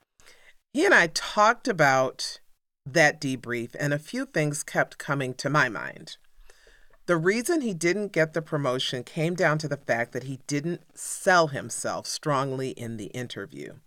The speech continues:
He had had a lot of successes and had led his team to even more successes, but he didn't want to talk about them because he didn't want to appear cocky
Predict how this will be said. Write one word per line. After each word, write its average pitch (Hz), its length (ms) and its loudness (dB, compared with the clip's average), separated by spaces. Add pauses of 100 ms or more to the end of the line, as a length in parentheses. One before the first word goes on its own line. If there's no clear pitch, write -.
(840)
He 269 140 0
had 226 120 2
had 160 180 2
a 117 80 -2
lot 147 400 2
of 214 100 -4
successes 123 920 -4
and 131 280 0
had 135 320 0
led 156 200 4
his 156 220 -2
team 135 480 -2 (300)
to 170 160 -2
even 147 260 2
more 135 240 -2
successes, - 880 -8 (420)
but 170 120 2
he 165 100 0
didn't 196 540 0
want 156 380 2
to 135 100 -8
talk 240 440 0
about 127 340 0
them 110 220 -4
because 139 300 -6
he 147 120 -4
didn't 151 380 -4
want 139 260 -4
to - 120 -6
appear 123 320 -4
cocky 185 720 0